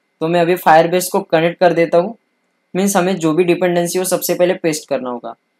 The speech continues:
फिर बाद में हम connect करेंगे। तो इसके लिए हमें क्या करना होगा, Internet की रिक्वायरमेंट लगेगी।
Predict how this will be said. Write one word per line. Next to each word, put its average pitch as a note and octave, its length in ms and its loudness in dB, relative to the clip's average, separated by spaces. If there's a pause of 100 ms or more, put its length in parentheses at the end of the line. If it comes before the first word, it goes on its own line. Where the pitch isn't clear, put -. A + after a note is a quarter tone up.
(180)
फिर G#3 180 2
बाद F3+ 240 6
में F#3+ 80 0
हम G3+ 180 2
connect C3 320 -4
करेंगे। B2 300 -6
तो D#3 240 -8
इसके D3+ 220 -4
लिए E3+ 120 2
हमें F3 180 -2
क्या G3+ 120 4
करना E3+ 220 -2
होगा, E3+ 140 0
Internet D#3 440 -2
की E3+ 100 -2
रिक्वायरमेंट D#3+ 520 0
लगेगी। D#3 380 -2